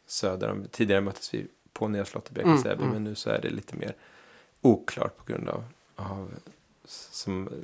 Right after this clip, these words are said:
Speaker 1: man har kunnat läsa i tidningen,
Speaker 2: Det,
Speaker 1: Pingstförsamlingens
Speaker 2: många känner nog till det där.
Speaker 1: Ja,
Speaker 2: Ja.
Speaker 1: precis.
Speaker 2: Mm. Ja, du skrev i, eh,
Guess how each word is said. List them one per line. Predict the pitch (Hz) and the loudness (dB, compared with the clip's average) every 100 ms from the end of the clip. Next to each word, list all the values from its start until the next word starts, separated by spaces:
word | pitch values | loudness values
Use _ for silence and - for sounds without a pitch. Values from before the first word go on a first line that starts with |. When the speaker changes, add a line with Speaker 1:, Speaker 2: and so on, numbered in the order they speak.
| - | -4
Speaker 1:
man | 95 | -2
har | 98 | -2
kunnat | - 101 - | 2 2 6
läsa | 98 - | 6 6
i | |
tidningen, | - 65 62 - - | -2 -2 -2 -4 0
Speaker 2:
Det, | 135 127 | 0 2
Speaker 1:
Pingstförsamlingens | 113 143 107 113 113 - | 2 0 0 -2 -2 2
Speaker 2:
många | 135 123 | 6 6
känner | 113 - 113 | 4 0 0
nog | 127 | -2
till | - - | -4 -4
det | 55 | -4
där. | - 117 | -4 2
Speaker 1:
Ja, | 113 | 6
Speaker 2:
Ja. | 107 | 6
Speaker 1:
precis. | - 104 113 170 - - - - | 4 -2 2 2 0 -8 -20 -6
Speaker 2:
Mm. | 135 127 127 - 107 - _ _ _ _ _ _ _ _ _ | -2 -2 -6 -12 -18 -18 _ _ _ _ _ _ _ _ _
Ja, | 139 | 8
du | 147 160 | 10 10
skrev | - 180 180 170 | 10 10 12 12
i, | 156 147 139 | 12 12 12
eh, | 127 - 123 120 117 | 8 8 10 12 10